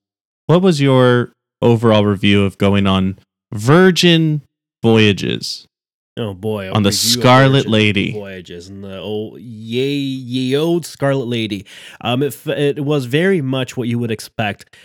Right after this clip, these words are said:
Speaker 2: from thirty-somethings going on a trip together.
Speaker 1: Yes.
Speaker 2: Meaning that, um, we didn't do a lot of partying.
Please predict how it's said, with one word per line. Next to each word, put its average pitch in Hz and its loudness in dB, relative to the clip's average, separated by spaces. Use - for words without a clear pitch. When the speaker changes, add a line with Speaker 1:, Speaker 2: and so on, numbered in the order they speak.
Speaker 2:
from 110 -4
thirty-somethings 101 -8
going 98 -8
on 95 -10
a 95 -8
trip - -12
together. 69 -14
Speaker 1:
Yes. 120 2
Speaker 2:
Meaning 117 -2
that, 110 -4
um, 90 -8
we 135 -2
didn't 190 0
do 233 -2
a - 0
lot 190 0
of 196 -4
partying. 170 -2